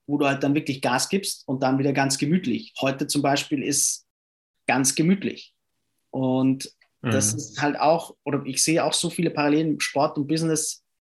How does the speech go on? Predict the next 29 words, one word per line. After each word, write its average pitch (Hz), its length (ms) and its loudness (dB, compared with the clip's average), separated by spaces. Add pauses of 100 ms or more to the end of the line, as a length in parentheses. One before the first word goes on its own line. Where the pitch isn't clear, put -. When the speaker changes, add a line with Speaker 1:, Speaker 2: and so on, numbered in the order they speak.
(280)
Speaker 1:
da 131 80 -4
geht's 151 160 0
ja - 120 0
auch 165 140 -2
um 135 160 -6
Kontinuität, 151 920 0
dranbleiben. 135 720 0 (560)
Und - 280 0
Speaker 2:
Mhm. 113 60 -10 (1080)
Speaker 1:
es 127 180 2
ist - 220 -2
alles 160 240 2
eine 170 80 2
Übungssache, 170 720 0
auch 120 220 -4
dieses 139 300 -2
mit 147 220 -2
sich - 360 -4 (340)
achtsam 139 440 -2
umgehen, 180 760 2 (800)
das, - 520 0 (540)
wenn 139 220 0
man 160 80 4
das 151 180 0
zwanzig 180 360 2
Jahre 160 200 4
so 147 100 2
gemacht 165 420 0
hat - 280 0